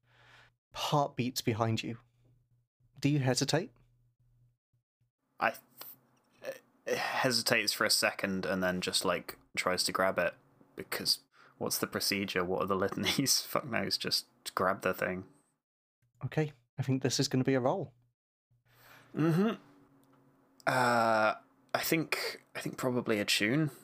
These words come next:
Speaker 2: makes sense. This is weird, and it's not weird in the way I'm used to, but it's still weird.
Speaker 1: Okay, this is, uh, Desperate Limited. No, wait. Desperate Standard, you're a jackal.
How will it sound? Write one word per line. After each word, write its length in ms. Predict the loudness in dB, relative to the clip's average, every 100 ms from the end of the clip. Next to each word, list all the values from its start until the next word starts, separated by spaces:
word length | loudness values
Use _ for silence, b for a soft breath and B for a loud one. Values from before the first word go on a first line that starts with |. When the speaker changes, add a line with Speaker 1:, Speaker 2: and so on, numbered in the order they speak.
| -20 -8
Speaker 2:
makes 240 | -4 -2 0
sense. 560 | 2 2 2 0 -2 -4
This 160 | -2 0
is 160 | 0 -2
weird, 440 | 2 4 2 0 -4 -8 -4
and 460 | -2 0 0 -2 -4 _ _ _ _ _ _ -10
it's 340 | -8 -4 -2 0
not 240 | 0 2
weird 200 | 2 4
in 80 | 2
the 60 |
way 140 | 4 2
I'm 120 | 2
used 240 | 0 0 0
to, 120 | 0
but 100 | 0
it's 120 | 0
still 220 | 0 -2
weird. 340 | -2 -2 -2 -6 -12 _ _ _ _ _ _
Speaker 1:
Okay, 260 | 0 0 0 -2
this 240 | -2 2
is, 280 | 2 2 2 2
uh, 380 | 2 2 0 -4 _ _ _ _ _
Desperate 340 | -2 -2 -2
Limited. 380 | 0 2 0 -6 -12 _ _ _ _ _ _ _ _
No, 120 | 2
wait. 200 | 2 0 -6 _ _ _ -2
Desperate 240 | 0 0
Standard, 360 | 0 -2 -2 -6
you're 100 | -8
a 20 |
jackal. 360 | -8 -10 -14